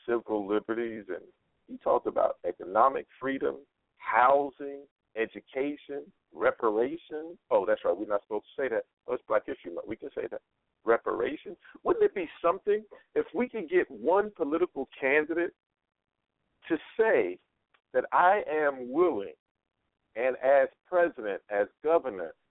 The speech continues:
as congressman, as senator, as mayor, I support a national study on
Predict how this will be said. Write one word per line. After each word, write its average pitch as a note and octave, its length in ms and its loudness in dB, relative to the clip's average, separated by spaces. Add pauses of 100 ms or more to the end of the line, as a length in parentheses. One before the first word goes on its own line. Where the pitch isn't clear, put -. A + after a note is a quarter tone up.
(160)
as A2+ 180 4 (120)
congressman, A#2+ 720 -2
as G2 160 2 (180)
senator, A2+ 440 0 (1400)
as A2 180 4 (100)
mayor, B2+ 540 2 (960)
I E3+ 340 4 (140)
support D3+ 600 -4 (1400)
a B2 140 -6
national D#3+ 800 -2 (240)
study E3 380 -2 (1120)
on B2 260 0